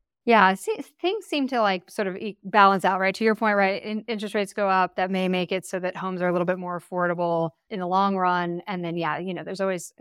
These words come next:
where I, I like to say, "Where there's a bear, there's a bull," right? There's always, you know, opportunity if you're, if you're willing to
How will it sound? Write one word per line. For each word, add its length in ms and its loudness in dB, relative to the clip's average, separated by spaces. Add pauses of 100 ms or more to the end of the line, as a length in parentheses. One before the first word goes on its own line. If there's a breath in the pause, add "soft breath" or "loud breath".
where 120 0
I, 80 4
I 140 2
like 160 2
to 80 -8
say, 120 2
"Where 140 2
there's 160 -2
a 60 -2
bear, 200 0
there's 200 -2
a 40 -2
bull," 380 2
right? 240 2
There's 180 -6
always, 440 -2 (140)
you 60 -6
know, 140 0
opportunity 800 0
if 140 -4
you're, 420 -2
if 220 -14
you're 100 0
willing 320 2
to 340 0